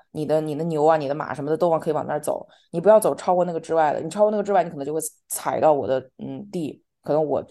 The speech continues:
我就会影响我的收成，提前把这些东西收好。所以像这样东西一个建起来的话，你又需要政治事务官，你又需要民事事务官。然后呢，政治事务官有的时候说，哦，我需要告诉军队哪一块儿的这个武装力量又行为比较激烈了，我们需要去管一下。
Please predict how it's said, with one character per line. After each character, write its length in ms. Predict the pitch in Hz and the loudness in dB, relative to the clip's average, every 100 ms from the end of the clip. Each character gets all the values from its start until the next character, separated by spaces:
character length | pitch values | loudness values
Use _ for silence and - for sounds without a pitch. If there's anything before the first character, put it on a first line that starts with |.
| - | -4
我 100 | 135 | -2
就 120 | 156 | -2
会 100 | 160 | -4
影 60 | |
响 120 | 151 143 | -4 -4
我 60 | |
的 100 | - | -6
收 200 | - 151 | -4 -4
成， 160 | 151 - _ _ | -4 -8 _ _
提 180 | - 214 | -8 -2
前 160 | 220 214 | 2 2
把 100 | 135 | 2
这 80 | 156 | 2
些 60 | |
东 120 | 156 151 | 0 -2
西 60 | |
收 140 | 147 143 | -6 -8
好。 140 | 147 - _ - | -10 -16 _ 0
所 120 | 214 | 2
以 60 | |
像 160 | 220 220 | 4 4
这 80 | 269 | 4
样 120 | 208 | 2
东 120 | 185 | 2
西 80 | 185 | -2
一 40 | |
个 80 | 170 | -4
建 180 | 175 175 | -4 -4
起 80 | 151 | -4
来 120 | 107 | -6
的 60 | 147 | -2
话， 200 | 139 - _ | -4 -4 _
你 140 | 165 180 | -4 0
又 140 | 233 | 0
需 100 | 220 | 4
要 100 | 196 | 2
政 160 | 190 - | 2 -4
治 80 | |
事 140 | 151 151 | -6 -8
务 100 | 135 | -2
官， 280 | 139 135 - | 0 0 -2
你 100 | 151 | -4
又 120 | 170 | -4
需 100 | 175 | -2
要 80 | 175 | -2
民 160 | 147 143 | -2 -8
事 80 | |
事 120 | 151 147 | -10 -10
务 100 | - | -10
官。 260 | - - - _ _ _ _ - | -10 -10 -16 _ _ _ _ 0
然 160 | 165 | 4
后 60 | 202 | 6
呢， 120 | 202 | 4
政 200 | 202 269 | 2 0
治 60 | 220 | 0
事 100 | 214 | -2
务 100 | 190 | 0
官 160 | 185 | 2
有 100 | 175 151 | 0 -2
的 80 | |
时 80 | 151 | -2
候 120 | 160 | -2
说， 280 | 156 160 151 - _ | 0 2 0 -2 _
哦， 280 | - 156 - | 4 6 4
我 100 | 156 | 0
需 140 | 151 180 | -2 0
要 100 | 165 | 2
告 160 | 175 | 2
诉 160 | 165 160 | 0 -6
军 200 | 180 190 | -8 -4
队 340 | 180 131 - _ | -2 -2 -6 _
哪 260 | 156 143 117 | -8 -4 -4
一 40 | |
块 160 | 147 190 | -2 2
儿 60 | 170 | 2
的 120 | 156 | 2
这 200 | 156 156 | 0 -2
个 320 | 151 139 - _ _ _ | 0 0 -2 _ _ _
武 160 | 151 156 | -6 0
装 180 | 170 | 0
力 100 | 175 | 0
量 320 | 160 135 - - | 0 -2 -4 -6
又 240 | 202 185 | 0 0
行 240 | 165 - 165 | 0 -6 -6
为 120 | 165 | -6
比 100 | 151 | -4
较 120 | 135 | -4
激 180 | 139 180 | -2 -2
烈 160 | 180 156 | 2 2
了， 120 | - | 0
我 60 | 131 | -4
们 80 | |
需 100 | 143 | -4
要 80 | 160 | -4
去 80 | 160 | -2
管 220 | - - | 0 0
一 40 | 147 | -2
下。 200 | 147 | -8